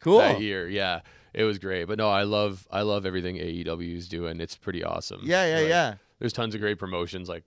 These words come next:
Speaker 2: around here too. Uh, all the indie stuff is a blast.
Speaker 1: Yeah, I was just gonna say that, like, Hamilton's got a bit of an indie, like,
Speaker 2: Mm-hmm.
Speaker 1: circuit, right?
Speaker 2: Well, I believe they've got, like, a, a wrestling academy here, from what
Speaker 1: Really?
Speaker 2: I understand. Yeah, Hamilton Pro Wrestling Academy.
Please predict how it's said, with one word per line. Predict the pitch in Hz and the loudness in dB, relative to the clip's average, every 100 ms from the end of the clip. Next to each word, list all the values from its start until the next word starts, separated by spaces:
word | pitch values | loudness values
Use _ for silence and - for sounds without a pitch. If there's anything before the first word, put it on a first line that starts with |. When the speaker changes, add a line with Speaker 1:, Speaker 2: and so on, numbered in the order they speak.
| - | -8
Speaker 2:
around | 92 90 90 | -6 -6 -6
here | 92 87 | -8 -8
too. | - 82 85 85 _ _ _ _ - | -10 -10 -10 -12 _ _ _ _ -12
Uh, | - - 101 - | -10 -8 -12 -6
all | 101 | -6
the | 92 | -6
indie | 85 87 | -10 -12
stuff | - - | -14 -14
is | 92 | -12
a | 90 | -14
blast. | 87 - 92 90 | -12 -12 -12 -4
Speaker 1:
Yeah, | 208 | -4
I | |
was | 190 | -4
just | 196 | -6
gonna | 220 | -4
say | 240 | -2
that, | 190 180 | -2 -2
like, | 175 170 | -4 -4
Hamilton's | 160 226 240 254 190 | -6 -6 -6 -10 -2
got | 196 | 0
a | 190 | 0
bit | 160 175 | 0 -2
of | 160 | -4
an | |
indie, | - 156 190 185 160 147 131 | -6 -8 -6 -6 -4 -4 -2
like, | 120 120 | 0 0
Speaker 2:
Mm-hmm. | 127 | -2
Speaker 1:
circuit, | 98 208 214 143 - | 0 0 0 -6 -10
right? | 98 123 208 - | -10 -8 -6 2
Speaker 2:
Well, | 147 | 4
I | |
believe | 160 196 | 4 2
they've | 208 | 0
got, | 202 | -2
like, | 127 104 | -2 -4
a, | 98 - | -6 -4
a | 95 | 0
wrestling | 117 - 101 | 0 -2 -4
academy | 87 87 90 87 | -4 -4 -4 -6
here, | 92 90 90 | -10 -10 -10
from | 101 | -6
what | 95 | -2
Speaker 1:
Really? | - | 4
Speaker 2:
I | 269 | 4
understand. | 131 95 87 98 | 4 0 -2 2
Yeah, | 110 90 | 2 2
Hamilton | 104 117 131 113 | -2 -4 -6 -6
Pro | 127 | -2
Wrestling | 120 120 131 | -2 -4 -6
Academy. | 123 131 131 139 | -4 -4 -4 -8